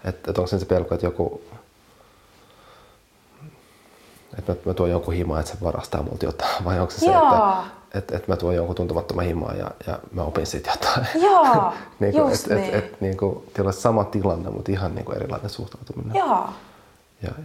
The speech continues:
Speaker 1: ja
Speaker 2: Joo.
Speaker 1: että onko siinä se uteliaisuus vai onko se
Speaker 2: Joo.
Speaker 1: niinku, jotenkin uteliaisuus ja, ja se niinku jotenkin rakkaus. Mä en oo sitä välillä joskus tullut, mut jotenkin nyt taas, taas pomppasi mieleen, että siinä on jotain niinku semmoista leikkimielisyyttä, mikä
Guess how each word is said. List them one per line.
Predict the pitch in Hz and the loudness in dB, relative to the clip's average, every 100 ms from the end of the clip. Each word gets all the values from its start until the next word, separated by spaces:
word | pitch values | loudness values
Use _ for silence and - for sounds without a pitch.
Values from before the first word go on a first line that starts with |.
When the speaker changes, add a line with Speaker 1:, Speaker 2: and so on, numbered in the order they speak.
| - | -8
Speaker 1:
ja | - - | -10 -12
Speaker 2:
Joo. | - - - | -20 -20 -20
Speaker 1:
että | - 87 | -8 -6
onko | - | -4
siinä | 78 | -4
se | - | -4
uteliaisuus | 76 - - - - 123 113 - | -6 -6 -6 -6 -8 -8 -10 -8
vai | |
onko | 104 | -8
se | 330 | -6
Speaker 2:
Joo. | - | -6
Speaker 1:
niinku, | - - - - _ - - | -6 -8 -12 -20 _ -20 -10
jotenkin | 120 127 127 | -4 0 2
uteliaisuus | 113 92 85 - 98 - | 2 2 0 -2 -2 -4
ja, | - - - | -8 -8 -12
ja | 107 156 _ _ - - - _ _ _ - - - - - - | -12 -12 _ _ -20 -20 -20 _ _ _ -20 -20 -20 -20 -20 -20
se | - - | -8 -4
niinku | 85 82 | -4 -2
jotenkin | 85 82 - - - | -2 -2 -4 -8 -6
rakkaus. | 92 80 - - - - - - _ _ - | -4 -4 -4 -6 -6 -10 -14 -20 _ _ -2
Mä | 104 | 0
en | |
oo | 95 | 2
sitä | 107 - - - | 2 0 -2 0
välillä | 117 117 92 - | 4 6 4 2
joskus | 104 101 | 0 -2
tullut, | - 87 85 | -2 0 0
mut | 90 | -2
jotenkin | 92 90 90 | 0 2 2
nyt | 92 | 0
taas, | - 92 - - | 2 0 -2 0
taas | 98 95 | 0 2
pomppasi | 101 98 101 - | 0 0 -2 2
mieleen, | 107 101 | 2 2
että | 104 - | 0 -4
siinä | - 101 | -2 0
on | 95 | 0
jotain | 98 - 101 | 0 -2 -4
niinku | - - - - - _ _ _ - - - - - - | -4 -4 -6 -6 -14 _ _ _ -20 -20 -20 -20 -20 -8
semmoista | - 98 110 | -4 0 4
leikkimielisyyttä, | 101 - 98 90 98 101 - | 4 4 0 2 2 0 0
mikä | 104 98 | 0 2